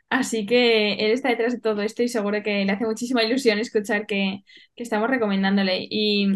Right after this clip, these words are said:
vamos, apoya cien por cien lo que ha dicho Ana, ¿eh? Yo también soy una fan número uno de Teología del Cuerpo de San Juan Pablo segundo. Y lo que ha dicho ella, que es Gios, es un campamento que ya lo subiremos a Instagram o algo para que lo sepáis todos.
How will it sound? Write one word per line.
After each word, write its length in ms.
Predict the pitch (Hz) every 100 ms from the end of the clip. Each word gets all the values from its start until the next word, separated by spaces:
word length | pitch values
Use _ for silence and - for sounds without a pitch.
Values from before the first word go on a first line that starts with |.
| 196 _ _
vamos, 280 | 220 208 208
apoya 320 | 214 226 254
cien 180 | 277 247
por 120 | 240
cien 140 | 247 233
lo 120 | 226
que 80 | 220 202 196
ha 80 | -
dicho 280 | 214 214 233
Ana, 260 | 190 180 202
¿eh? 60 |
Yo 40 | 208
también 200 | 208 214
soy 100 | 226
una 260 | 202 196 -
fan 320 | 220 214 226
número 440 | 233 233 226 214 220
uno 300 | 220 214 - - - - _
de 160 | 226 214
Teología 360 | 220 214 220 220
del 100 | 214
Cuerpo 280 | 220 220
de 60 | 233
San 120 | 240
Juan 140 | 208 202
Pablo 140 | 208 233
segundo. 420 | 214 214 226 - - - -
Y 100 | 233
lo 140 | 226 220
que 240 | 226 214
ha 60 | 214
dicho 240 | 214 269
ella, 200 | 226 233
que 80 | 240
es 140 | 233
Gios, 320 | - 226 233
es 120 | 233 240
un 100 | 233
campamento 540 | 226 214 208 208 233
que 100 | 226
ya 360 | 202 202 - -
lo 120 | 226
subiremos 340 | 214 208 196 226
a 60 |
Instagram 460 | 208 214 208 196 190
o 360 | 190 190 196 - _ _ -
algo 220 | 190 208
para 140 | 202 202
que 100 | 196
lo 100 | 196
sepáis 320 | 202 196 208
todos. 260 | 233 233